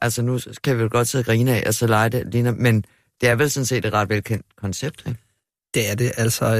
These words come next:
Speaker 2: øh, hvis man kan være fem mennesker om at dele en, så er man fri fra en hver liggende, ikke? Og så kan man sige, at der en af os, der bliver taget, jamen, så er der kun en, der er blevet taget, så er vi ikke fem mennesker.
Speaker 1: Jamen, det er vel også et spørgsmål
Speaker 2: Mm.
Speaker 1: om, at de er dyre og
Speaker 2: Nej.
Speaker 1: Nej?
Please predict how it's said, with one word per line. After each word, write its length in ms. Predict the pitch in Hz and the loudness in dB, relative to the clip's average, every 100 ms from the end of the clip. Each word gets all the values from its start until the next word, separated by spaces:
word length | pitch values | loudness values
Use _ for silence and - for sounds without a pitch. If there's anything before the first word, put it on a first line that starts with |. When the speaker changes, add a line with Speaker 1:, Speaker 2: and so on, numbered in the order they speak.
| 113 | 2
Speaker 2:
øh, 80 | 110 | 2
hvis 180 | 123 - | 0 0
man 100 | 123 | 2
kan 80 | 123 | 2
være 120 | 131 | 2
fem 220 | - 156 | 2 0
mennesker 300 | 135 135 131 | 2 0 0
om 120 | 131 | 0
at 80 | 131 | 0
dele 240 | 131 135 135 | 0 2 0
en, 260 | 139 123 - | 0 -6 -4
så 60 | 139 | 0
er 40 | |
man 120 | 127 | 0
fri 180 | 127 143 | 2 0
fra 120 | - | 0
en 140 | 123 135 | 0 2
hver 140 | 123 | 2
liggende, 300 | 127 123 139 | 2 0 -2
ikke? 120 | 147 _ _ _ _ - | -2 _ _ _ _ -12
Og 100 | - | -2
så 80 | 127 | 2
kan 100 | 120 | 2
man 100 | 120 | 2
sige, 200 | - 123 | 0 0
at 60 | |
der 60 | 113 | 0
en 180 | 143 139 | 0 2
af 40 | |
os, 140 | 131 | 0
der 80 | - | 0
bliver 160 | 117 120 | -2 -2
taget, 280 | - 117 123 | 0 0 2
jamen, 120 | 113 | 2
så 100 | - | 0
er 40 | |
der 80 | 127 | 0
kun 140 | 135 | 2
en, 120 | 143 147 | 0 2
der 60 | |
er 40 | 127 | 0
blevet 200 | 131 123 | 0 0
taget, 180 | 123 | 2
så 60 | 127 | 2
er 20 | |
vi 60 | 123 | 0
ikke 100 | - | -2
fem 160 | - - | -6 -2
mennesker. 340 | 113 113 - 120 _ _ _ _ _ _ _ - | -2 -2 -4 -6 _ _ _ _ _ _ _ 0
Speaker 1:
Jamen, 120 | 127 | 0
det 100 | 120 | 2
er 40 | |
vel 160 | 90 85 | 0 0
også 160 | 101 143 | 2 0
et 60 | |
spørgsmål 440 | 120 110 110 117 107 | 2 0 0 0 0
Speaker 2:
Mm. 60 | |
Speaker 1:
om, 180 | 92 - | 0 0
at 120 | 95 - - _ _ - - - - - | -4 -6 -20 _ _ -20 -20 -20 -12 -6
de 60 | |
er 40 | 95 | -6
dyre 340 | 90 85 117 | -4 0 2
og 320 | 120 90 73 71 - | 2 -2 -6 -12 -12
Speaker 2:
Nej. 300 | - - - - - - - | -8 -8 -8 -12 -20 -14 -4
Speaker 1:
Nej? 220 | 143 202 | -2 -2